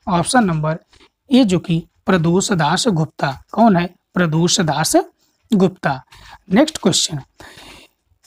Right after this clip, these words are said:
किसने मूर्ति शिल्पों पर बस्तर के आदिवासियों की कला का गहरा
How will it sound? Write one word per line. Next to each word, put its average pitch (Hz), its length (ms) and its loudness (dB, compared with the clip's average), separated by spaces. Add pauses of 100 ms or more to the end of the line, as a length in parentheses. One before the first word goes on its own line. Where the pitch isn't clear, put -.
(120)
किसने 220 460 2 (240)
मूर्ति 285 440 4
शिल्पों 214 500 2
पर 175 260 -4 (260)
बस्तर 190 560 2
के 180 240 -4 (300)
आदिवासियों 202 840 2
की 165 240 -6 (460)
कला 190 280 4
का 156 260 -2 (140)
गहरा 151 460 0